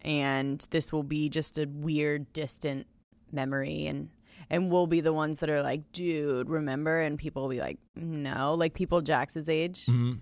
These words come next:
Speaker 1: when they get older, are gonna be like, "Not really."
Speaker 2: Yeah.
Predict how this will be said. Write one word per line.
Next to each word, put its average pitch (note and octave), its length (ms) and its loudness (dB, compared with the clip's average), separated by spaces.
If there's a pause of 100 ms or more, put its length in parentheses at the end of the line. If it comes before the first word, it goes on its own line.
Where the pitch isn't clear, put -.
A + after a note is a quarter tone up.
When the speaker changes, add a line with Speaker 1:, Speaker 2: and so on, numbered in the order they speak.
(120)
Speaker 1:
when D#3 160 -2
they D#3+ 100 2
get D#3 120 2
older, D#3 320 2
are - 20 4
gonna D#3+ 140 -2
be D3+ 100 2
like, D3 180 2 (260)
"Not F#3+ 320 2
really." F#3+ 580 4 (600)
Speaker 2:
Yeah. G#2+ 360 6